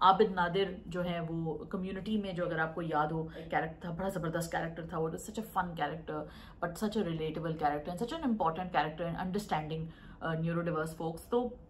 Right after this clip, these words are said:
अ, जो ये सारी movement है, autism rights की movement है, वो यही कहती है कि एक natural expression है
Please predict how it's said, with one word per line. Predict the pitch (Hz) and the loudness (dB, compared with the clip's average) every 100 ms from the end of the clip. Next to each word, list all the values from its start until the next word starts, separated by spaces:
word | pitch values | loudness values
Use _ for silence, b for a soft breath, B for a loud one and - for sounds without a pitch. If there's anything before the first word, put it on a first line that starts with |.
| - - - - - - - - - | -20 -20 -20 -20 -20 -20 -20 -20 0
अ, | 214 214 | 4 4
जो | 190 254 | 4 2
ये | 247 | 4
सारी | 262 392 339 294 208 | 8 8 8 4 6
movement | 208 185 214 | 6 6 2
है, | 208 180 | 2 2
autism | 170 180 175 180 | 0 -2 -2 -2
rights | 165 - | -2 -2
की | - | -4
movement | 175 156 160 170 | -4 -2 -4 -4
है, | 165 | -4
वो | 175 | -4
यही | 180 208 | -2 -2
कहती | 175 160 208 | -2 -2 -4
है | |
कि | 208 233 | -4 -6
एक | 233 | -4
natural | 185 175 170 226 226 - - | -2 -2 0 -2 -2 -6 -10
expression | - - 185 170 196 | -12 -4 -4 -2 -4
है | 175 151 151 - | -4 -6 -8 -16